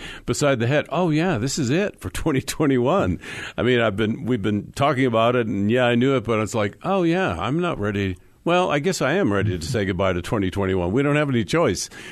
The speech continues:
Twenty twenty-two is coming, and that's our next show. So,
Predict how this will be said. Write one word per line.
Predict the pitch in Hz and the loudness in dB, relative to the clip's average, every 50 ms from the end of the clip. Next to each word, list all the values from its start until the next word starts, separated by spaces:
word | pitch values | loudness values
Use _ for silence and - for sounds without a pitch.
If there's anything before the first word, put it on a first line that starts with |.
| - 95 | -8 -2
Twenty | 101 147 147 139 135 | -2 0 2 2 0
twenty-two | 139 - 175 151 131 131 123 - - 156 170 156 135 127 127 - | 0 0 0 2 2 2 0 2 2 2 4 4 4 2 2 2
is | 123 117 107 | 0 -2 -2
coming, | - 147 147 147 127 107 101 104 | -2 0 0 2 2 2 2 0
and | 107 101 104 | 0 0 2
that's | 110 110 107 - | 0 0 0 0
our | 120 107 | -2 0
next | 107 107 107 98 - | 0 0 -2 -2 -2
show. | - 151 139 101 76 | -2 0 0 0 0
So, | 73 - - 110 98 87 | -2 -2 -2 0 0 -2